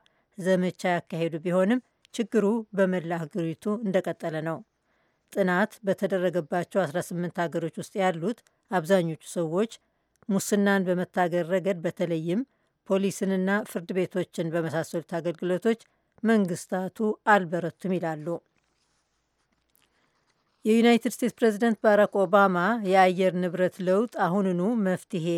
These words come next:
ሊገኝለት የሚገባ ወሳኝ የኢኮኖሚና የጸጥታ ጉዳይ ነው ብለዋል። ፕሬዝደንት ኦባማ ይህን ያሉት ከፓሪስ ወጣ ብሎ በሚካሄደው የተባበሩት መንግስታት ድርጅት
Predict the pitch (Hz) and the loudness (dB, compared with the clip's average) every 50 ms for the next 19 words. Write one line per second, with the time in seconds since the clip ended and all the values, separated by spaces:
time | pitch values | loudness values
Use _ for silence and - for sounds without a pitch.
0 | 165 151 156 170 139 - 185 170 175 170 165 160 160 170 160 175 165 165 - - | -2 -2 -4 -6 -6 -4 -4 -2 -2 -2 -4 -4 -4 -6 -6 -6 -6 -6 -6 -6
1 | 185 170 170 185 190 - - 208 170 143 - - 185 220 247 - _ _ _ _ | -6 -4 -4 -4 -6 -4 -4 -4 -4 -4 -2 0 0 0 0 -2 _ _ _ _
2 | _ _ _ _ - 196 190 190 202 - - - 208 185 208 220 196 185 170 - | _ _ _ _ -2 2 2 2 2 2 0 0 2 2 2 2 2 0 -2 -2
3 | - 180 175 170 170 170 170 170 185 202 196 180 185 180 - 180 160 - - 175 | -2 -2 -2 0 0 -2 -2 0 0 0 0 0 -2 -2 -2 -4 -6 -4 -2 -2
4 | 165 156 156 - 165 165 160 160 151 160 151 156 156 160 151 - _ _ _ _ | -2 -2 -4 -4 -4 -4 -4 -4 -6 -4 -2 0 0 0 -2 -4 _ _ _ _
5 | _ _ _ _ _ _ _ - - 170 160 147 175 165 156 - 175 170 156 190 | _ _ _ _ _ _ _ -6 -6 -4 -4 -4 -4 -4 -4 -2 -4 -2 0 0
6 | 175 170 170 170 165 160 165 170 170 175 175 175 220 247 226 - _ _ _ _ | 0 0 0 -2 -4 -4 -2 -2 -2 -2 0 0 0 -2 -4 -6 _ _ _ _
7 | _ _ _ - - 190 - 208 196 196 220 202 - 214 196 190 185 - 233 196 | _ _ _ -2 -2 0 2 4 4 4 4 2 0 0 0 0 0 0 2 2
8 | 185 165 185 190 226 180 214 175 175 175 - - 175 165 165 170 156 175 180 220 | 2 2 0 -6 -6 -4 -4 -2 -2 -4 -4 -2 -2 0 0 0 0 -2 -2 -2
9 | 214 170 - - 160 175 170 156 - 190 147 175 170 170 165 156 - - - 185 | -2 -4 -6 -4 -4 -4 -4 -4 -4 -6 -6 -6 -6 -6 -6 -8 -10 -8 -4 -4
10 | 180 165 151 - 180 175 170 - - 233 226 _ | -4 -4 -4 -4 -4 -4 -4 -4 -4 -4 -4 _